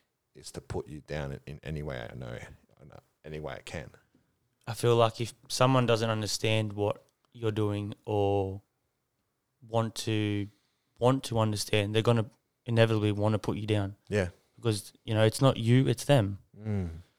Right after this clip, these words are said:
Speaker 2: You know,
Speaker 1: It
Speaker 2: whether
Speaker 1: takes a special human not to, I think.
Speaker 2: Exactly right. But I feel like the most important thing is just stay true to yourself,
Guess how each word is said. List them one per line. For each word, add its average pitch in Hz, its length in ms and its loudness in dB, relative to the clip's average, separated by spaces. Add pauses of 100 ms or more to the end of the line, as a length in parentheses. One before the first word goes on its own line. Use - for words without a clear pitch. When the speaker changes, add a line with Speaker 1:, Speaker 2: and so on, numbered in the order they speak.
(340)
Speaker 2:
You 110 160 -4
know, 113 120 6
Speaker 1:
It 117 40 6
Speaker 2:
whether 117 240 8
Speaker 1:
takes 113 120 4
a - 20 2
special 117 340 4
human 92 340 -2
not 87 220 -6
to, 69 160 -4
I 64 60 -4
think. 71 260 -16 (420)
Speaker 2:
Exactly 127 420 2
right. 113 320 2 (180)
But 127 180 2
I 120 100 4
feel - 480 -2
like 127 180 4
the 127 80 -2
most 135 280 4
important 123 460 2
thing 113 200 -2
is 107 140 -4
just 139 180 -2
stay 127 220 0
true 123 260 0
to 120 140 -4
yourself, 107 580 -2